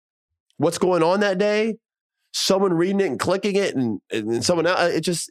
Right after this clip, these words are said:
that's just the, there's no rhyme or reason for the internet, right? So, uh, it is. It's, listen, w-, we're in a new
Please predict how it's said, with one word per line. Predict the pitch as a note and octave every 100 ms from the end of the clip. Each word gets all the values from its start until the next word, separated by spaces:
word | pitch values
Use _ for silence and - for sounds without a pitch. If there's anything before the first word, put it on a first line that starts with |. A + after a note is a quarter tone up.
| -
that's | D#3+ D#3+
just | F3+ -
the, | C3
there's | - D#3
no | F#3
rhyme | F3+ D#3
or | A#2+
reason | G#2 G2+
for | G#2
the | E2+
internet, | D#2+ D#2+
right? | G1+ A2 -
So, | - A2+ G2 - _ _ _ _ _
uh, | C3 B2+
it | E3 F#3+
is. | E3+ C#3
It's, | C#3 -
listen, | C3+ A2 F#2+
w-, | E2 - - _ _
we're | A2 D#3
in | G3
a | F3+
new | D#3 D#3 D3